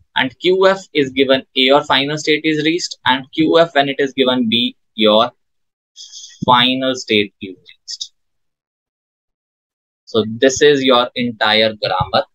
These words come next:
where you had non-terminals as Q naught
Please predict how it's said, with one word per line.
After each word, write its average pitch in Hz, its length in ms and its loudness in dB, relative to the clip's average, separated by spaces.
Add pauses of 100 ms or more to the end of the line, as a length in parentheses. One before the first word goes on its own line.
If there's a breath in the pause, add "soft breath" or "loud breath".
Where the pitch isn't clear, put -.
(500)
where 127 380 2
you 131 240 0
had 120 400 0
non-terminals 143 1080 0
as 127 600 0 (800)
Q 117 240 0
naught 139 220 2